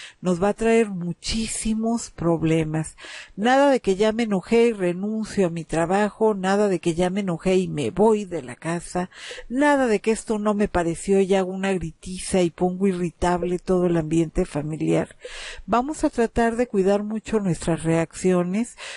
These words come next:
¿Por qué? Porque la prioridad, te repito, este año, si quieres que te vaya bien, Tauro, es la tranquilidad.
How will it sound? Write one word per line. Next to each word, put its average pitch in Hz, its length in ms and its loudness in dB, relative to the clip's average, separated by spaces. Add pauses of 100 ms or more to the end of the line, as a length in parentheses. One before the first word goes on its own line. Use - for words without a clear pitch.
(100)
¿Por 202 220 0
qué? 233 160 4
Porque 185 300 -2
la 175 140 2
prioridad, 180 760 2
te 285 140 2
repito, 196 760 0
este 190 400 2
año, 180 360 0
si - 140 -14
quieres 202 300 0
que 165 100 -8
te 160 180 0
vaya 175 300 2
bien, 170 340 -4
Tauro, 165 460 0 (340)
es 185 220 2
la 214 120 2
tranquilidad. 165 960 -2